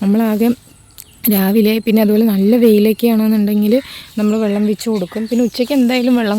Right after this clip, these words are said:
കൊടുക്കും. പിന്നെ മേഞ്ഞ് വരുമ്പോഴും ഒരു വെള്ളം അല്ലെങ്കിൽ കഞ്ഞിൻ്റെ വെള്ളമൊക്കെ കുടിക്കും കേട്ടോ. കാരണം നമ്മളെപ്പോലെ തന്നെ ദാഹമുള്ളതല്ലേ അവർക്കും. ഏ, നല്ല ചൂടൊന്നും അവർക്ക് താങ്ങാൻ പറ്റാത്ത,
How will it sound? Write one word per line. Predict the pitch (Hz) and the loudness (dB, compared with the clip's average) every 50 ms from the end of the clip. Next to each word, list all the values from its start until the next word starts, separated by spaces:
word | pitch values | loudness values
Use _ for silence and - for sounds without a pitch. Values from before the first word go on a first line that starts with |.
| 214 208 | -2 -2
കൊടുക്കും. | 185 190 - - - 214 - - - - - - - - - - | -4 -6 -8 -8 -12 -12 -12 -12 -20 -18 -18 -18 -20 -20 -16 -6
പിന്നെ | - 214 214 208 | -2 -2 0 0
മേഞ്ഞ് | 208 208 208 214 214 214 | 0 0 0 2 2 0
വരുമ്പോഴും | 202 208 202 208 220 233 220 | 0 0 0 0 0 0 0
ഒരു | 208 214 | 0 0
വെള്ളം | 208 202 196 196 208 - 247 | -2 -2 -4 -4 -6 -6 -6
അല്ലെങ്കിൽ | 226 208 202 202 208 214 - | -6 -4 -4 -4 -6 -4 -4
കഞ്ഞിൻ്റെ | 214 202 196 196 202 202 202 | -4 -4 -2 -4 -4 -4 -4
വെള്ളമൊക്കെ | 202 196 196 190 185 - | -4 -4 -6 -6 -6 -6
കുടിക്കും | 202 185 185 - 196 185 185 | -6 -6 -6 -6 -6 -8 -6
കേട്ടോ. | 175 185 180 - - - - - - | -6 -8 -10 -12 -16 -20 -20 -18 -12
കാരണം | - 190 175 196 208 208 | -10 -8 -6 -4 -4 -4
നമ്മളെപ്പോലെ | 196 185 190 202 208 196 220 214 214 208 - | -2 -2 -4 -4 -4 -4 -4 -4 -4 -4 -4
തന്നെ | 220 214 220 220 214 202 | -4 -2 -2 -2 0 0
ദാഹമുള്ളതല്ലേ | 196 196 190 196 214 208 208 208 208 202 202 202 202 196 196 | -2 -2 -2 -4 -4 -4 -2 -4 -4 -4 -4 -2 -2 -4 -4
അവർക്കും. | 185 185 180 - - 190 185 - - - - - - - - - | -4 -6 -10 -10 -10 -10 -10 -10 -10 -16 -14 -14 -14 -14 -10 -6
ഏ, | 190 190 190 | -4 -2 -2
നല്ല | 190 185 196 202 - | -2 -2 -2 -2 -2
ചൂടൊന്നും | 226 208 196 196 196 208 214 208 208 214 214 208 | -2 -2 0 0 0 0 0 2 2 0 0 0
അവർക്ക് | 196 196 - 196 - 202 | -2 -2 -4 -4 -4 -4
താങ്ങാൻ | 196 196 196 202 202 202 | -4 -2 -2 -2 -2 -2
പറ്റാത്ത, | 196 - - 196 190 - 208 | -4 -4 -4 -6 -4 -4 -4